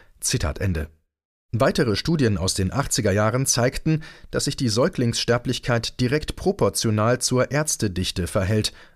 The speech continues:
Rockenschaub, zweitausendfünf. Auch aktuellere Analysen kommen zu dem Schluss,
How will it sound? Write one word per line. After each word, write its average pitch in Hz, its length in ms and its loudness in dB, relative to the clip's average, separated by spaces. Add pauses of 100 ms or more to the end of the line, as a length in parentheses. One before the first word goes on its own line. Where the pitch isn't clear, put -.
(100)
Rockenschaub, 107 600 0
zweitausendfünf. 92 840 -2 (920)
Auch 120 280 2
aktuellere 131 500 2
Analysen 123 540 2
kommen 170 260 2
zu 151 140 -4
dem 147 140 0
Schluss, 170 320 0